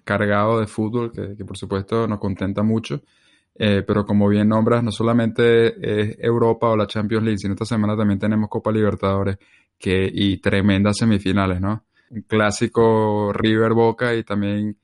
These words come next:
eh, Gremio Flamengo. Yo, bueno, sé que mucha gente está esperando la, el clásico argentino en la final, pero yo aún así veo estos dos como unos partidazos, ¿no?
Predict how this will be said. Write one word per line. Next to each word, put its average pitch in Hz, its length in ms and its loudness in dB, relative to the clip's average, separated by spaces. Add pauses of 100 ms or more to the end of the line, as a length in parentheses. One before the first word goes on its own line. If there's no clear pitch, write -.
(120)
eh, 104 300 -2
Gremio 110 420 0
Flamengo. 107 680 0
Yo, 101 400 -2
bueno, 101 260 -4
sé 101 100 -6
que 104 80 -2
mucha 117 240 -4
gente 117 160 -4
está 113 380 0
esperando 104 420 0
la, 104 400 0
el - 60 -16
clásico 104 380 0
argentino 107 440 0
en 110 60 0
la 110 100 0
final, 104 320 -2
pero 104 160 -2
yo 98 120 0
aún 101 100 0
así 104 240 -2
veo 104 180 0
estos 110 240 -4
dos 104 140 -2
como 104 200 -4
unos 101 180 -2
partidazos, 98 600 -2
¿no? 110 160 -6